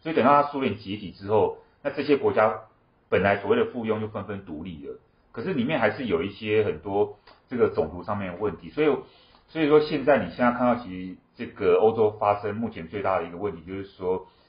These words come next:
那个乌克兰东部跟那个俄罗斯的冲突。因为乌克兰东部有一些，呃，其实也不是有一些啊，乌克兰的东部它有几个地方的，呃，省份啊，它里面有很多是说那个俄罗斯话的人，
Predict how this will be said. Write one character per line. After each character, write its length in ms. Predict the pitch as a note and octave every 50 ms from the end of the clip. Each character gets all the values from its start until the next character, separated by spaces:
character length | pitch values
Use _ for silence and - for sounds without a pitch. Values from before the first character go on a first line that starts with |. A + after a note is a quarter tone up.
| _ _
那 120 | G#2 G#2 G#2
个 480 | G2+ - F#2+ F2 E2+ E2 D#2+ D#2+ D#2 -
乌 100 | A#2+ A#2+
克 160 | - - B2+
兰 220 | G#2+ E2+ E2 E2 -
东 200 | G#2+ F#2+ G2 G2
部 260 | - A2 G2 E2+ D#2
跟 380 | - - F#2 F2+ F2+ F#2 F#2 - - _ _ _
那 180 | - F#2+ F#2+ F#2+
个 240 | - - F2 D#2+ D#2 - - - _ _ _ _
俄 80 | - G#2+
罗 140 | F#2+ F#2 F2
斯 140 | - G#2 F#2+
的 120 | F2 -
冲 240 | - G2 E2+ E2+ E2+
突。 180 | - C2+ B1+ B1+ - _ _ _
因 100 | - F3
为 60 | F#3+
乌 80 | F3 F3+
克 80 | F3 D#3
兰 160 | C3+ A2+ -
东 180 | B2+ B2 C3
部 160 | B2+ C#3+ B2 G2+
有 200 | E2 D2+ D2+ E2+
一 60 | G2
些， 480 | - - - G#2 G2+ G2+ G2+ G#2 G2+ - - _ _ _ _ _ _
呃， 100 | F2 F2
其 60 | -
实 180 | A2 G#2+ G2+ -
也 60 | -
不 80 | G#2+ G#2+
是 140 | A#2 G#2+
有 180 | F2 E2 D#2 D#2+
一 40 | E2
些 280 | - - G2 F2+ E2+
啊， 180 | E2 D#2 D2+ - - -
乌 120 | C#3 C#3
克 60 | C#3+
兰 160 | C3 A#2+ G#2+
的 60 | G#2 A#2
东 160 | A2+ A2+ A#2
部 220 | B2 A#2+ A2 G2+
它 120 | G2 G#2+ G#2+
有 120 | G#2 F#2
几 180 | - - E2+ D#2+
个 380 | - - E2+ D#2 D#2 D#2 - - _ _ _ _ _ _ _ _ _
地 140 | C3+ A#2+ G2+
方 220 | A2 G#2 G#2+ G2+
的， 200 | G2 F2+ F2+ F2 - - _ _
呃， 200 | - D#2+ D2 D2
省 260 | - - - D#2 D2+ D2 -
份 160 | E2 F2 F#2
啊， 100 | F2 E2
它 120 | F#2 A2+ A#2+
里 140 | A#2 G2 E2+
面 120 | G2 A2
有 80 | G#2+ G2
很 220 | - - - D2
多 160 | - G2 G2
是 220 | G2 - G#2 F#2+ F#2+
说 540 | - - - G2 F#2 F#2 F#2 G2 F#2+ - - _ _ _ _ _ _
那 200 | G2 F#2+ F#2+ F#2+
个 380 | F#2+ - F#2 F2 D#2+ D#2 D#2
俄 120 | - - G#2+
罗 160 | G2 F#2 F2+
斯 220 | - - F#2+ F2+
话 240 | E2+ - G#2+ E2 D2
的 100 | D2 C#2+
人， 200 | - C#2 - -